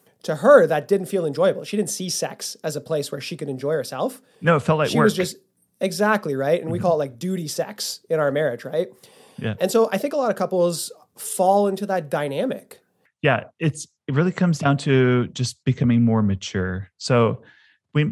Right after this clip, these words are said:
Speaker 2: when we think about sexual maturity, it's nothing to do with, like, the number of, like, novel sexual behaviors you're willing to do. That's not a good indicator of sexual maturity because you can still be immature and do,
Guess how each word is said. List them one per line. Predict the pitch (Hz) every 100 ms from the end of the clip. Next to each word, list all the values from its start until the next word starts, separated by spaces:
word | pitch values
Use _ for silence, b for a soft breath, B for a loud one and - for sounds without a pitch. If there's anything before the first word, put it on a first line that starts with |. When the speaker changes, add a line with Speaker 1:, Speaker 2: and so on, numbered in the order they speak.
| -
Speaker 2:
when | 139
we | 147
think | 147 156
about | 147 135 -
sexual | 151 139 -
maturity, | 135 120 - 135 147 180 165 -
it's | 131 - 139
nothing | 151 170 170 143
to | 127
do | 139 127
with, | 123 120 - -
like, | 123 117 - _
the | 117
number | 117 127 131 127
of, | 113 113 104
like, | 104 104 90 - - _ _ _ _ b b
novel | 120 123 131 123 127 123 123
sexual | - 131 - - 113
behaviors | 107 110 117 113 131 147 - -
you're | 107 107
willing | 104 110 110 113
to | 107
do. | 98 113 147 b b b -
That's | 139 139 -
not | 135 127
a | 117
good | 120 113 -
indicator | 117 110 - 107 101 101
of | 98 95 _ -
sexual | 120 117 -
maturity | 107 101 104 101 92
because | 98 98 113 104 104 - b b b b _ _
you | 147
can | 175
still | 147 - 180
be | 151
immature | - 151 139 120 - 139 113
and | 123 117
do, | 117 117 113 104